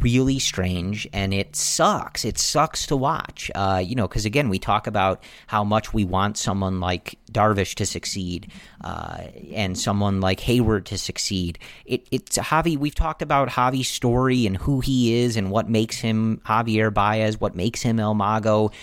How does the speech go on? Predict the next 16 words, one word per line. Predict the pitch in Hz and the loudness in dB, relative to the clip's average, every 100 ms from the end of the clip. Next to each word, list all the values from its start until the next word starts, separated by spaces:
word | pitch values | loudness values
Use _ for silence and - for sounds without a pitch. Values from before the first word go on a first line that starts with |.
| - - | -20 -6
his | 101 85 | -6 -4
background, | - 117 113 - 117 110 107 | -2 2 0 0 -2 0 2
where | 104 | 2
he | 104 | 0
came | - 107 | 0 -2
from. | 117 | 0
We | 120 | -2
talk | - 165 | 0 -2
about | 143 107 | 0 0
that | 110 - | 0 0
all | 117 117 | 2 2
the | 107 | -2
time, | - 156 175 98 - - - - | -4 0 2 0 -2 -10 -12 0
and | 127 | 0
it | - 139 | 0 -2
sucks | - - - - 190 - - - - | 0 0 2 4 2 0 -6 -4 -4